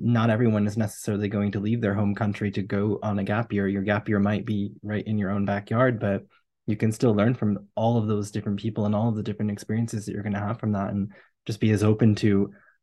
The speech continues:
absorbing a lot of that, not appropriating, but absorbing and learning from. Um, and that's it. Like, you, you said it perfectly.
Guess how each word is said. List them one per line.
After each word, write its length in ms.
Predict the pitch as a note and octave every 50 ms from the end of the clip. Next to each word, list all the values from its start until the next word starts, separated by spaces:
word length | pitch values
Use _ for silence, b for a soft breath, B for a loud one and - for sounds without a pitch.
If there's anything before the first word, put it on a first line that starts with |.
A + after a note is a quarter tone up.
| _ -
absorbing 500 | A#2 A2 G#2 G#2 A2 G#2 A2 C#3 C#3+ B2
a 80 | A2+ G#2+
lot 220 | G#2 G2+ G#2 G#2+
of 120 | G#2 G2+ G2+
that, 320 | G2+ G2+ G2+ G2+ G2 - - _ _ _ _ _ _ _ _ _
not 220 | - A2+ A2+ A#2 B2+
appropriating, 800 | C3+ - - D3+ E3 D#3+ D#3 C#3 B2 A2 G#2 G2 G2+ G#2 A2+ A2+
but 120 | A2+ G#2+
absorbing 680 | A2 G#2 G#2 C3 C3 D3 C#3 A#2+ A2 G#2+ G#2+ A#2+ F3 F#3+ b b b b _ -
and 220 | - G#2+ A2 A2 A2
learning 280 | A#2 A2+ A#2+ A#2 A2+
from. 520 | A2+ - B2 B2+ B2+ A2+ G#2 G#2+ G#2+ - - _ -
Um, 440 | - G#2+ G#2 G#2 G2+ G#2 A2 A#2+ - _ _ _ _ _ _ _ _ _ _ _ _ - - _ _ _ - - - -
and 180 | - A2+ G#2+ G2+
that's 220 | A2 G#2+ G#2+ -
it. 180 | C#3 C#3 - A2+
Like, 160 | G#2 G2+ G#2+
you, 140 | G#2+ G#2+ -
you 160 | - G#2+ A#2
said 220 | A#2+ - A#2 A2 A2+
it 140 | F#2+ -
perfectly. 640 | - - B2 C#3+ - A2+ A2 - - C#2 - - F#3